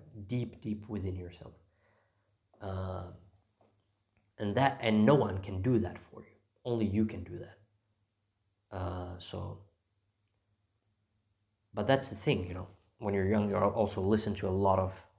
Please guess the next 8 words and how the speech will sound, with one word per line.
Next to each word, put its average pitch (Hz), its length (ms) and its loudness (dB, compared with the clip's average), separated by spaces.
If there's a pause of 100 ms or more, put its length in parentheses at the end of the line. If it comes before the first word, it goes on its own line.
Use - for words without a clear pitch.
(480)
opinions 98 720 2
and 87 100 -4
so 123 140 -6
forth, 95 260 -10 (180)
and, 92 240 -8
uh, 95 200 -4 (380)
it - 80 -20
confu-, 131 440 -6